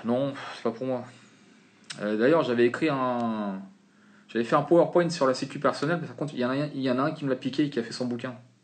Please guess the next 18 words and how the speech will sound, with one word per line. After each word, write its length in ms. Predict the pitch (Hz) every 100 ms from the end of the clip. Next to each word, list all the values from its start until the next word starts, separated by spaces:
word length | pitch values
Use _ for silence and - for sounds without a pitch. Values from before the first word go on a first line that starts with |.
| _ _ _ - - - - - _ -
Et 160 | 101
tu 140 | - 117
l'as 80 |
acheté. 340 | 113 - - - _ _ _ _ _ _ _ - - - _ _ _ _ _ _ _ _ _ _ -
Dans 160 | 98 117
lequel 220 | 139 123
je 100 | 113
décris 300 | 117 117 123
tous 100 | 113
les, 200 | 104 92
euh, 260 | 87 82 82 - - - _ _ _ _ _ _ _ -
tous 100 | 113
les 80 | 107
types 160 | -
d'agresseurs. 480 | 107 98 98 107 101 - _ _ _ _ _ _ -
Ça, 500 | - 95 92 90 92
j'ai 140 | 101
kiffé. 380 | 98 - 117 117